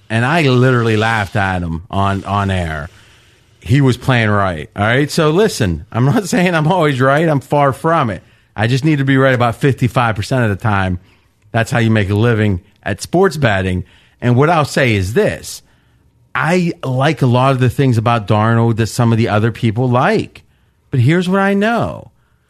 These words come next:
The Browns are supposed to somehow now have a good front office. All right? They got a guy, Dorsey, right, from, what, Ka-, Kansas City pedigree and Green Bay?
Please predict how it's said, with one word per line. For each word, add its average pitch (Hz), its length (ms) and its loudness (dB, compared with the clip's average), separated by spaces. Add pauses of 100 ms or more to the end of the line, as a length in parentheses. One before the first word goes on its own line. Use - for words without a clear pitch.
(140)
The 120 100 0
Browns 147 680 0 (340)
are 135 120 0
supposed 143 400 0
to 160 80 0
somehow 139 520 0
now 110 400 2
have 120 520 -2
a 120 80 0
good 113 560 0 (260)
front 143 300 0
office. - 720 -4 (460)
All 92 80 0
right? 151 160 0
They 156 100 0
got 117 200 0
a 127 60 0
guy, 117 440 0
Dorsey, 120 520 0
right, 151 320 2
from, 120 440 0
what, 107 260 -2
Ka-, 104 320 -4
Kansas 131 320 0
City 147 240 0
pedigree 160 480 -2
and 135 220 0
Green 180 240 0
Bay? 226 340 0